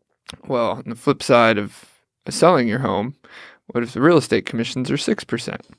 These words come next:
So you're losing six percent, now you're putting three percent, three and a half percent down. That ties into the r-, r-, or cash out refi I was explaining, is you wouldn't pay those commissions,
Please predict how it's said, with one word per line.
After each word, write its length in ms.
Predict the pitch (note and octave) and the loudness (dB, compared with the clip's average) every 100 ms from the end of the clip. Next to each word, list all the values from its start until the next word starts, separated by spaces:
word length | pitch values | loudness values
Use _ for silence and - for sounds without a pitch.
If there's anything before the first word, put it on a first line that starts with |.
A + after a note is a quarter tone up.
| - - - - _ | -20 -20 -20 -20 _
So 100 | A2+ | -2
you're 100 | A#2 | 4
losing 320 | D3 D#3+ E3+ | 4 4 2
six 240 | - A#2 | 0 0
percent, 460 | - - A2+ A#2 - | -4 -4 -2 -2 -4
now 140 | B2 | -4
you're 120 | A2+ | -4
putting 300 | A2+ C#3 - | 0 -2 -2
three 180 | B2 C3 | -2 -2
percent, 280 | A#2+ - - | -2 -10 -4
three 100 | B2+ | -2
and 100 | A2+ | 2
a 40 | A#2+ | 2
half 200 | A2+ - | 0 -4
percent 300 | C#3 A2 G2+ | -6 -4 0
down. 360 | C3+ B2 A2+ A2 - - - _ | 2 2 0 -6 -16 -20 -20 _
That 120 | B2 | -10
ties 280 | - A#2+ A#2+ | -2 -2 0
into 200 | A#2 A2+ | -2 -2
the 100 | A2 G#2 - - | -2 -4 -8 -14
r-, 100 | - - | -16 -16
r-, 120 | - _ _ - | -20 _ _ 0
or 280 | - - G2+ - | 2 2 -2 -10
cash 320 | - C3+ A#2 B2 | -4 0 0 2
out 160 | G#2 | 2
refi 240 | B2 C3 A2+ | 4 2 2
I 220 | G#2+ G2+ | 2 2
was 140 | G#2+ - | 0 -4
explaining, 600 | - - A2+ G#2+ G#2 G#2 | -10 -4 -2 0 -2 -4
is 160 | - A2 | -6 -8
you 100 | G#2 | 2
wouldn't 320 | D#3 E3 A2+ | 2 2 0
pay 200 | C3 A#2 | 0 2
those 220 | A2 A#2+ | 0 -2
commissions, 720 | - G#2+ G#2+ - G#2+ C3+ - | -4 -4 -4 -4 -4 -6 -12